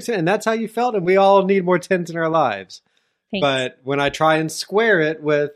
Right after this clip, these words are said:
Speaker 1: your takes on other ten worthy foods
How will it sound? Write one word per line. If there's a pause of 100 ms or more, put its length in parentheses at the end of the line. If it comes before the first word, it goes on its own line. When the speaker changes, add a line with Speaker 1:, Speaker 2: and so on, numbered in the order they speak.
(160)
Speaker 1:
your
takes
on
other (760)
ten
worthy
foods